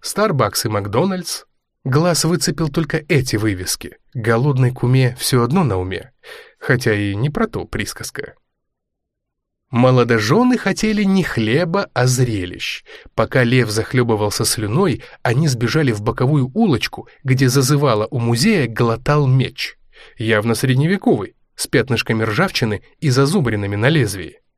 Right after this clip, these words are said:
Мужичок давал всем желающим потрогать или подержать железяку в руках,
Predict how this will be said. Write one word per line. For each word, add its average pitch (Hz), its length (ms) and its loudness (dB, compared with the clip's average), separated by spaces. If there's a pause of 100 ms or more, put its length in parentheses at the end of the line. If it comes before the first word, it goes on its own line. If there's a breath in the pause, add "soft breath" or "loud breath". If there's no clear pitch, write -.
(300)
Мужичок 156 560 2
давал 175 320 2
всем 202 260 -2
желающим 190 540 0
потрогать 151 640 -2
или 220 160 0
подержать 127 480 0
железяку 123 480 0
в 127 80 0
руках, - 460 -4